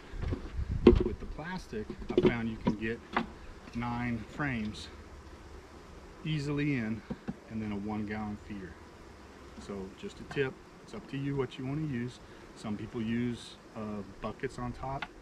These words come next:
Some people open feed off, you know, in their apiary somewhere. Uh, there's all different types. Ziploc bags on top of the frames. Uh, just do some research, find out what you think works for you.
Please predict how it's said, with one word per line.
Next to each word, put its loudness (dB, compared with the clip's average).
Some -6
people -4
open -2
feed -4
off, -4
you 0
know, -2
in 0
their 0
apiary -2
somewhere. -2
Uh, -4
there's -2
all 0
different -4
types. -8
Ziploc -4
bags -2
on -2
top -6
of -10
the -6
frames. -4
Uh, -10
just -6
do 6
some 0
research, 0
find -2
out -2
what -4
you -6
think -2
works -2
for -10
you. -2